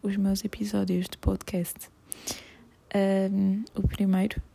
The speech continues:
dois mil e vinte e dois, sendo que os dois mil e vinte e um também não foram muitos. Peço desculpa se ouvirem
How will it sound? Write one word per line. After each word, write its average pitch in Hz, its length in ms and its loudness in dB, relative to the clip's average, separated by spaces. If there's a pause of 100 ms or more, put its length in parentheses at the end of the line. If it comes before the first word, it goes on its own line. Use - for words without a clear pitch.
(100)
dois 196 220 2
mil 190 160 4
e 190 80 4
vinte 190 200 4
e 190 60 2
dois, 185 480 0
sendo 202 300 0
que - 140 -2
os 190 40 2
dois 190 200 0
mil 196 160 2
e 196 40 2
vinte 196 280 4
e 196 80 2
um 190 80 4
também 202 260 8
não 190 80 6
foram 185 260 2
muitos. 165 440 0 (600)
Peço 220 200 0
desculpa 214 560 2
se - 180 -8
ouvirem 185 840 0